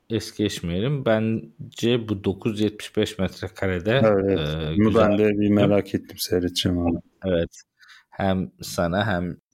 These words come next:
Speaker 1: <laughs> dinleyicilerimize öneriyorum. Yani o tabii buna göre çok daha politik ve hani çok daha şey bir film ama gene de hani politikliği de öyle çok aşırı değil yani gayet.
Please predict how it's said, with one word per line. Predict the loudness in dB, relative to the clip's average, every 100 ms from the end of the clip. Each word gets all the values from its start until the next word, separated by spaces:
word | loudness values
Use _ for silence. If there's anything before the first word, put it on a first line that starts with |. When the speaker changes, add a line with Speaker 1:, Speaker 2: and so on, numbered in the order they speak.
| _ _ _ _ -6
Speaker 1:
<laughs> | -4 0 -2 -2
dinleyicilerimize | -4 -2 -4 -6 -4 -2 -2 0
öneriyorum. | 0 2 0 0 -2 0 2
Yani | 2 2 -2 -12 -20 _
o | -6
tabii | 0 2 2 0 0
buna | 0 2
göre | 2 2 4 2 -2 _
çok | -8 -8 0
daha | 0 0
politik | 0 -2 -2 -6 -8 -10 -10 -8
ve |
hani | -8 -6 -4 -4
çok | -6 -16 _
daha | -4 -4
şey | -4 -6
bir | -8
film | -12 -4 -2 -2 -4
ama | 0 0 0 -8 -20 -20 _ -10
gene | -8 -6 -2
de | 0
hani | 0 -4 -4
politikliği | -4 -4 -10 -12 -2 0 0
de | 0 0 0 -4
öyle | -6 -6 -4 -4 -6 _ _ _ -8
çok | -8 -8 -8
aşırı | -6 -4 -4 -2
değil | -2 -4
yani | -6 -12 -12
gayet. | -8 -6 -6 -8 -10 -14